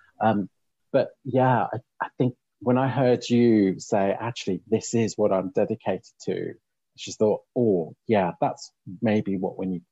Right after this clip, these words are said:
to do is start owning that this is something very truthful, you know, there's something very real. You know, we don't know the answers, but that's part of the journey." And, and, you know, there is a scientific inquiry in that, and that I'm open to the new.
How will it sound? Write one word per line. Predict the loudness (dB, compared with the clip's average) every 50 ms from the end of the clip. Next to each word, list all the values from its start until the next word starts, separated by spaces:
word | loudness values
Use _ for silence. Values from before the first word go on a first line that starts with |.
| _ -2
to | 0
do | 2 2 2 0 0
is | -4 -4
start | -2 0 0 0 0 0
owning | -2 -2 -2 -2 -2 -4 -4 -6 -8 -6 -4
that | -4 -4 -4 -8 _ _ _ _ _ _ _ -12 -8
this | -8 -8 -6 -6
is | -6 -6 -6 -6
something | -6 -6 -4 -4 -6 -8 -4 -2
very | 0 0 0 -2
truthful, | -4 -8 -6 -6 -6 -6 -6 _ -6 -4 -4 -4 -6 -10 _ _ -12
you | -10
know, | -8 -8 -8 -8
there's | -10 -12 -10
something | -8 -8 -8 -6 -2
very | 0 0 0 0
real. | 0 0 0 0 0 -2 -4 -4 -8 -14 _ _ _ _ _ _ _ -8
You | -6 -4
know, | -4 -6 -8
we | -12 -6 0
don't | 0 2 2 2
know | 2 2 2 2
the | 2 2
answers, | 2 2 0 -2 -4 -8 -12 -12 -10 -10 -10
but | -8
that's | -6 -8 -8 -10 -10 -4
part | -2 -2 -2 -2
of | -4 -6 -8
the | -10
journey." | -6 -4 -4 -4 -4 -6 -8 -10 -12 -14 _ _ _ _ _ _ _ -4
And, | -4 -4 -4 -4 -8 _ _ _ _ _ _ _ -8
and, | -6 -4 -4 -4 -6 -10 -18 -16 _
you | -8 -6
know, | -6 -6 -4 -4
there | -2 0 0
is | 0 0 -2
a | -6
scientific | -8 -6 -2 -2 0 0 -2 -4 -8 _ _ -10 -10 -6 -6 -8 -8 -6
inquiry | -10 -12 -8 -4 -2 0 0 0 0 0 -2
in | -4 -4
that, | -6 -8 -8 -10
and | -10 -8
that | -8 -10 -10 -10
I'm | -8
open | -6 -6 -6 -6 -8 -14 -20 -8 _
to | -2 -2 -2 -2 -6 -8
the | -8
new. | -6 -6 -6 -6 -6 -8 -10 -12